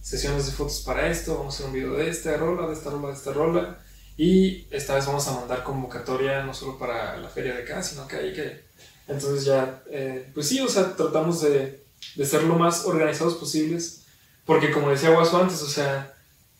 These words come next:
sí queremos trascender hasta donde se pueda, o sea, pues la música es algo muy bonito, ¿no? Y está muy chido como sentir que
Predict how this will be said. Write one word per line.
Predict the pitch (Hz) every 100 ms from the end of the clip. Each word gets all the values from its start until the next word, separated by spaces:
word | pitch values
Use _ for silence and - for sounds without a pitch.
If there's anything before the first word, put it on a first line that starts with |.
| _
sí | - 175 151
queremos | 180 180 180
trascender | 170 160 156 143 151 - - - -
hasta | 123 - 139
donde | 139 139 131
se | 135
pueda, | - 143 147 143
o | 139
sea, | - 139 135 135 135 - _ _ _ _ _ _ -
pues | 175
la | 180
música | 196 220 208
es |
algo | 208 214
muy | 214
bonito, | 208 170 -
¿no? | 139 156 151
Y | 131
está | 127 -
muy | 135
chido | 143 147 147
como | - - - - _ _
sentir | - 135 135 135 131
que | 151 143 131 120 -